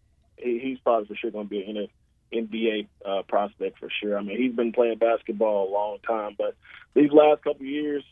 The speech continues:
even in the McDonald's All-American game, N B A players and N B A scouts were amazed on what he did with the McDonald's All-American.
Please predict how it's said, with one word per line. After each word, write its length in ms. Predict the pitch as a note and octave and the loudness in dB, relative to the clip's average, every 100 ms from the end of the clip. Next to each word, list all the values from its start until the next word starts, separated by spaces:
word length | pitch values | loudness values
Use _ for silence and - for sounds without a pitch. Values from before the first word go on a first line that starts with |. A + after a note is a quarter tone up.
| _ - | _ -10
even 160 | D3 | -4
in 80 | C#3+ | -4
the 60 | B2+ | -4
McDonald's 540 | B2+ C#3 A#2+ C3 B2+ | -2 -2 -2 -6 -4
All-American 500 | B2 A#2+ A#2+ A#2 - | -4 -4 -8 -10 -10
game, 180 | - G#2+ G#2 | -14 -14 -12
N 120 | B2+ | -4
B 140 | B2 | -2
A 60 | A#2+ | -2
players 380 | - A#2+ A#2+ G#2+ | -2 -4 -4 -6
and 100 | G2+ _ _ _ - | -14 _ _ _ -4
N 160 | D3+ D3 | 0 4
B 140 | D3 | 4
A 100 | C#3 - | 2 0
scouts 280 | C#3+ C#3 B2 | -2 -2 -4
were 120 | G#2+ A2+ | -10 -10
amazed 380 | A2+ B2+ A#2 | -6 -6 -6
on 160 | G#2 G#2 | -10 -14
what 140 | A2+ | -14
he 140 | A2+ A2+ | -12 -10
did 200 | G#2+ G#2 | -6 -6
with 140 | G2+ | -6
the 80 | F#2+ | -10
McDonald's 480 | G2+ G2+ G2 F#2+ - | -8 -10 -10 -10 -8
All-American. 500 | F2+ - - - | -8 -8 -6 -6